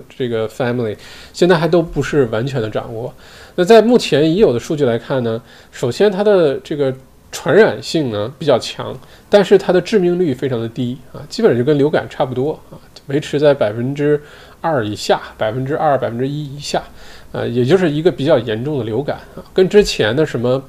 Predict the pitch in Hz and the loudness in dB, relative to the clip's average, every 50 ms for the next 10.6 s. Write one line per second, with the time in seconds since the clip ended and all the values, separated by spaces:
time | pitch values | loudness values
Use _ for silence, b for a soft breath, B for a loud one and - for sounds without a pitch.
0 | - - - 190 208 208 202 - - 120 120 113 117 - - - 127 - - 110 | -14 2 4 4 6 6 4 2 2 0 0 0 0 -2 -4 -8 -8 -8 -8 -8
1 | 110 - - - - 143 113 131 135 151 135 131 135 135 139 139 147 143 147 135 | -8 -8 -6 -6 -8 -6 -6 -6 -4 -4 -2 0 2 2 2 2 0 0 -2 -4
2 | 117 113 110 107 107 110 113 110 120 - B B B B B B B B - - | -4 -4 -2 -2 0 0 0 0 -4 -6 B B B B B B B B -10 -6
3 | 120 107 107 104 - - 110 110 113 117 117 117 113 110 113 127 - - 175 - | -4 -4 -4 -4 -6 -8 -6 -4 -2 -2 0 0 0 0 -2 -4 -6 -8 -10 -10
4 | - 131 113 117 120 - 139 143 143 143 139 143 139 143 147 151 151 - - - | -8 -6 -6 -4 -2 0 0 2 2 2 2 2 0 -2 -2 -4 -8 -14 -20 -20
5 | - - 139 127 117 120 117 - - 143 135 - - 147 151 156 175 165 143 117 | -10 -6 -4 -2 -2 -2 -2 -2 -4 -4 -4 -4 -4 -4 0 2 2 2 2 2
6 | 110 107 107 - 139 117 107 110 B B B B B B B B - 143 117 110 | 0 -2 -4 -6 -4 -4 -4 -4 B B B B B B B B -6 -4 -2 -2
7 | 107 110 123 233 233 - - - - - - - - - - - - - - 196 | -2 -2 -4 -6 -8 -12 -14 -16 -14 -12 -14 -14 -14 -16 -18 -18 -14 4 6 6
8 | 202 190 269 226 151 170 143 - 147 131 131 131 113 107 107 110 - - 156 151 | 6 8 4 4 6 4 2 4 4 2 2 0 -2 -4 -4 -6 -4 -2 2 2
9 | 156 147 - - 196 165 - - - - 147 120 131 135 131 131 - - 123 135 | 2 2 2 0 0 0 0 -4 -10 -10 -10 -6 -4 -4 -4 -4 -4 -2 -2 -2
10 | 131 - 139 117 107 107 107 - 120 113 117 | 0 0 0 0 -2 -4 -6 -6 -6 -8 -8